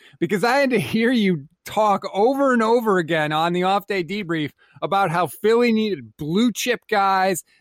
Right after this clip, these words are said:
They needed to do the smart, obvious thing and trade up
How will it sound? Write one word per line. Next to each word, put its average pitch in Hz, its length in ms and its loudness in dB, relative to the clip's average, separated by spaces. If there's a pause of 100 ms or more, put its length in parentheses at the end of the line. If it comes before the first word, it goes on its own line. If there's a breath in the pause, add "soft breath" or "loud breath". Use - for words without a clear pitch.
They 156 120 -4
needed 185 300 -6
to 156 80 -6
do 180 200 -4
the 139 140 -6
smart, 233 640 -2 (160)
obvious 226 680 0
thing 202 440 -2
and 147 180 -8
trade 226 320 -2
up 196 240 2